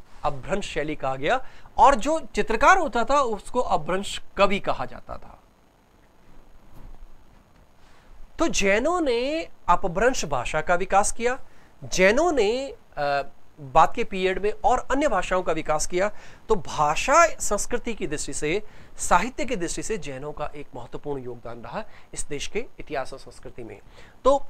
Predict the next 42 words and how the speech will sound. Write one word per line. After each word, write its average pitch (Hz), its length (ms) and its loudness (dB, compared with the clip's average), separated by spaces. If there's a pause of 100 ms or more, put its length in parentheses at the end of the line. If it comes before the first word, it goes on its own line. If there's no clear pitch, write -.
(160)
इस - 160 0
तरह 349 160 2
से 226 400 2
हम, 185 320 -4 (100)
अ, 156 80 -4
सिद्धांतों 143 480 -2
का 202 100 -2
पक्ष - 260 -2
भी 226 80 -2
लेते 226 240 2
हैं, 269 120 -4 (340)
इस - 120 -2
तरह 180 140 2
से 175 140 -2
हम 165 80 -4
इनके 151 200 -8
प्रसार 135 360 -8
के 196 120 -6
बिंदु 180 240 -4
देखते 196 300 0
हैं। 240 180 0 (440)
और 147 340 4 (340)
अब 202 200 10 (160)
हम 147 260 0
थोड़ा 254 140 2
सा - 140 -2
इसको 160 280 -4
एक 135 140 -6
बार 135 140 0
देख 135 240 -4
लें, 214 140 0 (340)
हम 131 120 -8
ये 135 60 -8
चर्चा 139 260 -4
कर 135 140 -6
लेते 143 260 -2
हैं 226 180 -2 (380)
कि 151 160 -4 (360)
किस - 180 -2
तरह 147 180 2
से 190 300 0 (260)
<clears throat> - 20 -4